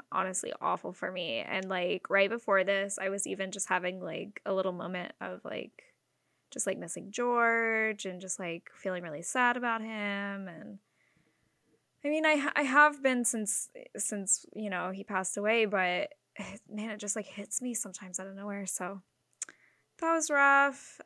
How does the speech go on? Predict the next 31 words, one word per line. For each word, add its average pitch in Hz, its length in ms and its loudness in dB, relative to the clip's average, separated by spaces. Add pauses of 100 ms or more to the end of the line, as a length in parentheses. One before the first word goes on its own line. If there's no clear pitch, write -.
Um, 208 800 -4 (680)
but, 320 120 2
like, 320 200 2
overall, 359 320 4
I'm 302 160 4
feeling 262 240 2
better. 190 340 4
Like, 190 180 0
last 214 300 6
week 254 180 -2
was 214 180 0 (260)
harder 190 480 2
than 196 160 -4
this 180 260 -6
week. 233 400 -4
Like, 196 300 -2
I 196 120 0
still 208 680 -2 (460)
am 208 100 -8
feeling 202 260 -2
really 196 220 -2
sad 196 540 2 (160)
about, 185 520 0 (720)
uh, 190 320 -12
about 202 220 -6
that 196 120 -6
whole 196 200 -4
si-, 208 180 -6 (120)
uh, 190 280 -8 (100)
whole 202 180 2
thing. 202 320 -2